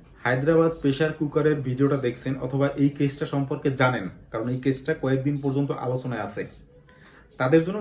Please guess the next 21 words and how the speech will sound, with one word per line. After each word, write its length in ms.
নতুন 220
একটা 200
আপডেট 280
এবং 140
আপডেটটা 360
ইন্টারেস্টিং। 480
যারা 280
এই 120
কেসটা 300
সম্পর্কে 320
জানেন 220
না 120
তাদের 240
জন্য 180
একটু 200
সংক্ষেপে 440
বলি 180
ব্যাপারটা। 300
ভারতের 400
হায়দ্রাবাদের 580
মিরপাট 400